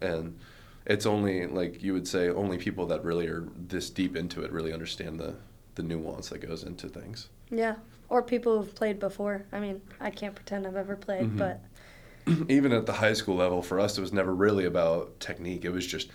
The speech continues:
Speaker 1: "Hey, can you get the dude off the ball real quick?"
Speaker 2: "Hey,
Speaker 1: Like
Speaker 2: can we, can we win this game? Like, I
Speaker 1: Yeah.
Speaker 2: don't care how you do it. Just let's win this game."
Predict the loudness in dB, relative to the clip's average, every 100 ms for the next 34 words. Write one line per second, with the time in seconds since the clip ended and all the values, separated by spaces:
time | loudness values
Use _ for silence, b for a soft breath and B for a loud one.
0 | B B 6 6 4 4 4 4 6 4
1 | 4 2 4 4 0 2 4 6 6 4
2 | 4 6 6 6 6 8 8 6 4 6
3 | 4 4 -2 -4 4 8 8 8 8 8
4 | 8 8 8 8 6 2 0 0 0 4
5 | 4 4 4 2